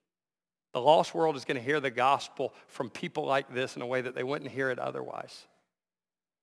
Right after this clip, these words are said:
So motherhood doesn't just have a mission to make disciples. Mother has, motherhood has a mission that reaches all the way into the lost world at the same time. A few practical things as we,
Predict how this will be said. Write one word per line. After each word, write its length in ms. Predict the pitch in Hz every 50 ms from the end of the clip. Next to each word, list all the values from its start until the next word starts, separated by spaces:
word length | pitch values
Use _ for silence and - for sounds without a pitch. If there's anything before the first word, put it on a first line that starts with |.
| _ _
So 160 | - - -
motherhood 360 | 143 160 180 190 175 180 180
doesn't 180 | 156 170 185 180
just 100 | 160 139
have 140 | 175 160 143
a 40 | 139
mission 300 | 143 165 156 - - -
to 80 | 131
make 160 | 131 139 135
disciples. 720 | 135 147 - - 143 160 170 - - 156 139 - - - - - _ _ _ _ _ _ _ _ _ _ _ _ _ _ _ _ _ _ _
Mother 180 | - 143 165 143
has, 180 | 143 147 123 135 -
motherhood 440 | - 139 156 180 185 180 143 151 151
has 200 | 131 139 135 120
a 40 | 123
mission 380 | 120 135 156 147 - - 143 123
that 100 | 123 -
reaches 300 | 135 135 131 - 120 131
all 160 | 127 135 143
the 60 | 139
way 160 | 135 135 143 135
into 160 | 123 117 110
the 80 | 120
lost 340 | 120 123 131 117 - - -
world 320 | - 127 131 123 110 107 -
at 80 | -
the 80 | - -
same 220 | - 139 120 113
time. 320 | - 131 127 120 117 113 - - - - - - -
A 40 | 131
few 160 | - - 170
practical 400 | - 175 170 156 143 - - 147
things 320 | - - 160 151 143 120
as 140 | 120 123 110
we, 240 | 117 127 123 117 107